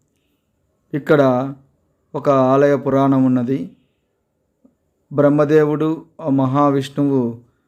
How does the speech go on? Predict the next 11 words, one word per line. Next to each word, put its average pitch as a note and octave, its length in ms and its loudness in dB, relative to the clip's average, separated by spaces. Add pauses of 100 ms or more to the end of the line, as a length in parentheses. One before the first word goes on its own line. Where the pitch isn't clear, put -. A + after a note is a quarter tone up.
(200)
ఎవరు C#3+ 320 2
గొప్ప C#3+ 340 0
అని C3+ 540 0 (260)
అనుకున్నప్పుడు B2+ 920 -4 (960)
పరమశివుడు C3+ 840 -2
వారిద్దరికీ, C3 880 -2 (580)
ఆ, B2+ 420 -2 (100)
బ్రహ్మదేవుని, C#3+ 920 0
ఆ, B2+ 440 -4 (440)
శిఖరం C#3 340 -2
చూడమని, C3 560 0